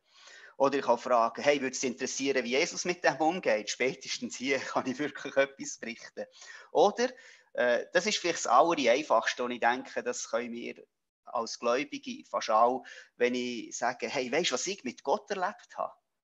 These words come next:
Und die meisten Leute wollen wirklich wissen, was ich mit Gott erlebt habe. Und dann kann ich erzählen, das ist ja nicht immer sehr spektakulär, aber letztendlich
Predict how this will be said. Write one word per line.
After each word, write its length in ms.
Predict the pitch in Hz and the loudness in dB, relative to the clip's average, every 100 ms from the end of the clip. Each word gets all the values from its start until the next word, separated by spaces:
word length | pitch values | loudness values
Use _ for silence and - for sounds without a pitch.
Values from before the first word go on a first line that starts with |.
| _ _ _ _ | _ _ _ _
Und 520 | 120 110 107 104 - _ _ _ _ | -8 -6 -8 -10 -14 _ _ _ _
die 40 | 101 | -4
meisten 380 | 120 - - 320 | -2 -2 -4 -6
Leute 180 | 330 | -6
wollen 140 | - - | -8 -6
wirklich 360 | 180 - 190 | -8 -8 -8
wissen, 360 | - - - 214 | -6 -6 -6 -6
was 140 | - | -6
ich 60 | 120 | -10
mit 140 | 104 | -8
Gott 220 | 135 170 - | -8 -6 -4
erlebt 400 | 175 180 - 247 | -2 -4 -4 -2
habe. 220 | 151 - _ _ - - _ _ _ | -2 -2 _ _ -20 -20 _ _ _
Und 220 | - 107 _ | -12 -12 _
dann 100 | 104 | -18
kann 200 | - 131 | -10 -8
ich 120 | 151 | -8
erzählen, 560 | 202 - 240 165 107 104 - - - | -10 -2 0 0 -2 -4 -12 -20 -18
das 200 | 101 - | -16 -12
ist 120 | 98 | -10
ja 80 | 107 | -10
nicht 120 | 104 | -8
immer 220 | 117 110 | -8 -6
sehr 200 | 104 110 | -4 -4
spektakulär, 1160 | 107 - 110 - 107 - - 117 139 185 - - | -4 -6 -8 -2 -2 -2 -4 2 2 2 -2 -4
aber 220 | 120 - | -4 -4
letztendlich 720 | 120 135 - - 127 127 113 | 0 0 2 0 0 -2 -8